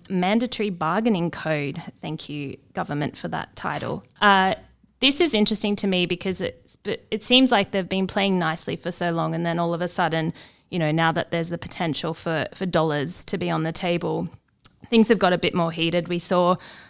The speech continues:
you know, articles in News Corp publications. We saw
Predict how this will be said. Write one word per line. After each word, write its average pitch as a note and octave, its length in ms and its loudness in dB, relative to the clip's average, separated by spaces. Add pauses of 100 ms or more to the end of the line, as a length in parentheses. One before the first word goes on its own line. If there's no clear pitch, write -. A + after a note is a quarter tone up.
you G3+ 120 0
know, F3+ 80 4
articles F#3 760 2
in E3 360 0
News G#3 240 2
Corp - 320 0
publications. G#3 920 2
We F3 120 0
saw F3 440 2